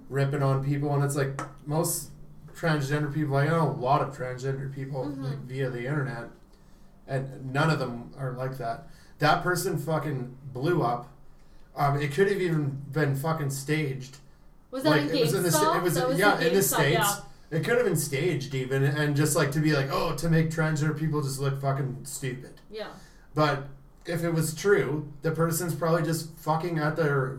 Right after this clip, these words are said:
Speaker 1: wit's end of, like, over and over and over and over and over again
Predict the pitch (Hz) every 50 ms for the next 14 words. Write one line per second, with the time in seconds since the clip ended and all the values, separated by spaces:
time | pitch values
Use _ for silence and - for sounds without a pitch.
0 | 139 131 143 175 180 - - 175 175 175 165 147 135 135 135 139 135 127 135 143
1 | 143 139 135 - 151 156 175 170 165 175 170 165 160 165 165 160 160 160 156 151
2 | 151 151 139 147 147 143 139 139 139 139 143 143 139 135 135 139 135 131 127 123
3 | 117 120 120 117 117 117